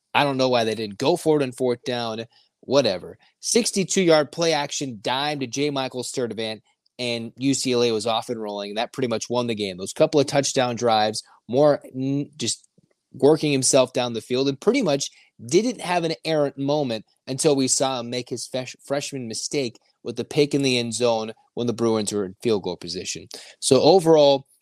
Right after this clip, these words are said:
one big moment. I think we figured out who U C L A starting quarterback could and should be for week two. That doesn't mean Chip Kelly might do something different, but Dante Moore clearly has the talent, and I think Garbers will play again. There's,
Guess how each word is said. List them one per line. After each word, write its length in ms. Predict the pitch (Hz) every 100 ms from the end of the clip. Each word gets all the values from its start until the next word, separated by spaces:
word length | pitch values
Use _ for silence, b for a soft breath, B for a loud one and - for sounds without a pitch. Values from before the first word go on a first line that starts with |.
| -
one 360 | 110 160 208
big 260 | 160 165 143
moment. 380 | 135 135 135 131 _ _
I 120 | 135
think 320 | 139 180 196
we 80 | 180
figured 400 | - 165 147 143
out 240 | 127 135 -
who 80 | 143
U 200 | 123 131
C 200 | 135 139
L 100 | 127
A 80 | 127
starting 400 | - 123 123 110
quarterback 540 | - 127 120 120 -
could 260 | - 190 220
and 100 | 170
should 300 | - 214 170
be 260 | 131 131 b b
for 120 | - 143
week 220 | 131 117
two. 240 | 113 87
That 120 | 113
doesn't 220 | 151 208 220
mean 160 | 214
Chip 220 | - 190
Kelly 200 | 180 165
might 220 | 151 151 139
do 100 | 139
something 380 | 139 120 117
different, 500 | 107 170 - 104 90 _ _ _ _ -
but 320 | 131 127 107
Dante 420 | 131 165 165 151
Moore 220 | 143 135
clearly 640 | - - 160 147 127 117 - _ _
has 360 | 131 127 107 -
the 160 | 107
talent, 520 | - - 131 156 170 -
and 140 | 131
I 80 | 131
think 260 | 247 294 -
Garbers 540 | 196 208 196 156 -
will 440 | 131 131 180 233 220
play 400 | - 180 175 131
again. 240 | 110 101 -
There's, 220 | 123